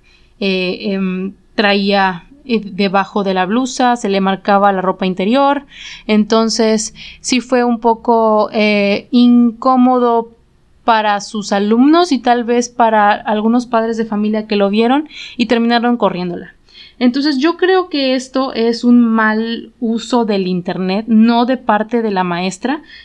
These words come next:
Yo creo que las redes sociales se hicieron para,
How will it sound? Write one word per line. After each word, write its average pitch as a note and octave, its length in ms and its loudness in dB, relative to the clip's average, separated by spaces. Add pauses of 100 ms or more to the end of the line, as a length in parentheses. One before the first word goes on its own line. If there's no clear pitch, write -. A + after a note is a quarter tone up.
(100)
Yo A#3+ 200 0
creo B3 260 0
que A#3+ 100 -2
las G#3+ 200 0
redes B3+ 220 0
sociales A3+ 800 2 (240)
se A#3+ 160 0
hicieron A#3+ 380 0
para, G3+ 240 0